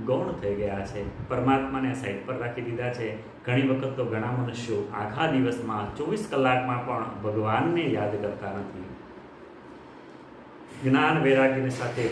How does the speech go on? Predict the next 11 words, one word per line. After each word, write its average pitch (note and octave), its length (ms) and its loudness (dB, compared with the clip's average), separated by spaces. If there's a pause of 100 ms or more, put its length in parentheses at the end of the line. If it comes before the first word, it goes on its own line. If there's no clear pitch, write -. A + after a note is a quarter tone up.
ભક્તિને G3+ 400 2
પુષ્ટ C#3+ 380 -4
કરવાને A#2 380 2
માટે G#2+ 500 -2
કોઈ E3+ 180 0
ઉપાય D#3 460 0
એવો B2+ 240 4
હોય G2+ 340 2
તો G2 300 -6
તમે G2 300 -6
બતાવો. F#2+ 460 -8